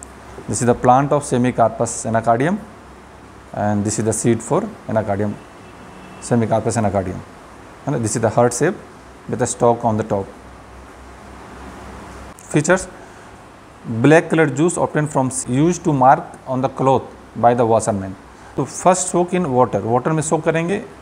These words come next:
then juice is taken by the tip of the needle by scratching on the pericarp, pericarp को स्क्रैच करके टिप के, अ, नीडल के टिप से जूस को निकालेंगे, and then tip is dipped in the lime water and then used for marking। This is the heart shape,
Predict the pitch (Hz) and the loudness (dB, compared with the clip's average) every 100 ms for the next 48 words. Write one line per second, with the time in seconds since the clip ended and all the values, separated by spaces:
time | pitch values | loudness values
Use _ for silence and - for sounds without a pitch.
0 | - 123 156 123 143 180 196 175 175 147 | -2 2 2 2 0 2 2 0 0 0
1 | 175 156 151 151 - 185 170 143 139 135 | 2 4 4 2 0 0 2 2 2 2
2 | 131 185 208 - - 123 123 143 139 - | 0 0 -4 -12 -6 2 4 4 -2 -6
3 | - 143 143 185 190 143 143 - 127 120 | -2 0 0 0 0 0 0 0 0 0
4 | 113 98 - 139 139 139 135 135 139 - | 0 -4 -2 0 0 4 2 2 -2 0
5 | 156 156 143 120 175 175 - 156 143 - | 0 2 0 0 -2 -2 -2 -2 -4 -4
6 | 120 120 117 110 117 120 139 160 165 165 | -4 0 0 -2 -2 2 2 2 0 0
7 | 156 190 254 - - - 139 175 - 123 | -2 0 -2 -4 -16 -6 0 2 2 2
8 | 107 104 104 104 127 139 185 214 - - | 2 2 -2 -2 0 2 2 2 -4 -18
9 | - - - - 202 208 175 156 175 165 | -20 -20 -20 -2 0 2 4 4 4 2
10 | 156 277 - - 123 127 151 135 117 104 | 2 -2 -4 -6 2 6 6 6 4 2
11 | 95 - 117 120 147 165 - - 139 147 | -6 -8 -4 0 0 -2 -10 -2 -2 0
12 | 156 120 107 98 98 92 - - - - | 0 2 0 -2 -8 -10 -16 -20 -20 -20
13 | - - - - - 139 127 151 156 120 | -20 -20 -20 -20 -6 -2 2 2 2 2
14 | 156 180 - 185 | 4 4 4 2